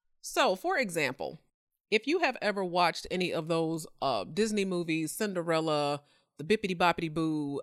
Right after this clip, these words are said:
um, <laughs> or Harry Potter or anything like that, one of the premises that you have to accept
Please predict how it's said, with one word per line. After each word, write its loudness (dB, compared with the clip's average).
um, 4
<laughs> 2
or 2
Harry 2
Potter 0
or -6
anything -4
like -2
that, -2
one 0
of -2
the 0
premises 0
that 0
you 0
have 0
to -4
accept 0